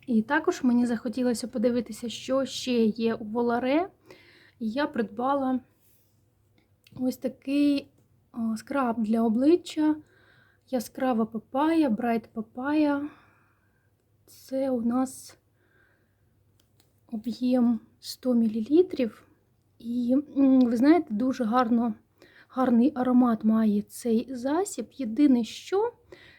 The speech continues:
я зараз почитала склад і трошечки розчарувалася, тому що я зрозуміла, що, а, у вигляді скрабу тут виступає,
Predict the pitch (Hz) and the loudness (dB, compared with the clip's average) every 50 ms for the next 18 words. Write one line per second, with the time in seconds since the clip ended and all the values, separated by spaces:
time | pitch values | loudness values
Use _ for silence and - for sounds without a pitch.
0 | _ _ 254 262 269 254 254 226 220 220 - _ 240 220 - - - - 226 214 | _ _ -4 -2 -2 -2 -2 -4 -4 -6 -8 _ -14 -16 -16 -14 -10 -6 -4 -4
1 | 214 208 - - - - 247 269 302 359 370 359 - - _ _ _ _ _ _ | -4 -4 -6 -12 -12 -6 -2 2 4 4 4 4 0 -6 _ _ _ _ _ _
2 | - - - _ _ _ _ _ _ _ _ _ _ _ _ _ _ _ _ 330 | -20 -20 -20 _ _ _ _ _ _ _ _ _ _ _ _ _ _ _ _ 2
3 | 285 277 277 262 240 - - 294 285 302 294 302 - - - 294 277 269 269 262 | 4 6 6 4 4 0 0 4 6 6 6 4 0 -2 0 2 4 4 2 0
4 | - - 269 254 277 269 262 294 311 320 330 330 311 311 - 277 247 - 269 254 | -2 -4 -2 0 0 2 4 4 4 6 4 4 2 2 0 -2 -2 0 2 2
5 | 254 269 277 277 - - 240 233 240 247 220 247 247 240 220 240 247 247 262 277 | 4 4 4 2 0 -2 -2 0 0 0 0 0 -2 -2 0 0 2 2 4 6
6 | 285 294 285 262 269 - - - - 262 262 262 254 254 247 233 233 226 214 - | 6 6 4 2 0 -6 -12 -10 -4 -2 0 2 4 4 4 4 2 0 0 -2
7 | - - _ _ _ _ _ _ _ _ _ _ _ _ _ _ _ _ _ _ | -8 -20 _ _ _ _ _ _ _ _ _ _ _ _ _ _ _ _ _ _
8 | _ _ _ _ _ _ _ _ _ _ - 254 254 247 247 247 269 262 - 254 | _ _ _ _ _ _ _ _ _ _ -4 -2 0 2 2 0 0 -2 -2 -2
9 | 233 285 254 262 262 226 196 233 226 - - - 277 285 302 269 254 254 - - | 0 0 2 4 2 2 2 0 -2 -6 -6 -2 0 2 2 4 2 0 -2 -6
10 | 220 - 240 247 226 - - 226 214 - 262 262 269 269 269 254 247 | -8 -8 -6 -8 -8 -8 -10 -14 -8 -4 -2 0 0 2 2 0 0